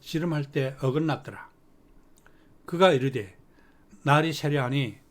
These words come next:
나로 가게 하라." 야곱이 이르되, "당신이 내게 축복하지 아니하면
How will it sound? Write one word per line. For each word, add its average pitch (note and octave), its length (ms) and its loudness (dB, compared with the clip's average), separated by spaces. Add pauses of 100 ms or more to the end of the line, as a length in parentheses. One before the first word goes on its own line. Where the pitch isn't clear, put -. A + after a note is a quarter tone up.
(180)
나로 C3 300 -2
가게 A#2 260 -4
하라." B2+ 380 -6 (840)
야곱이 D3 380 2
이르되, A#2 420 -8 (520)
"당신이 D3 440 0
내게 C#3+ 260 0
축복하지 D3+ 540 -2
아니하면 C3 540 -2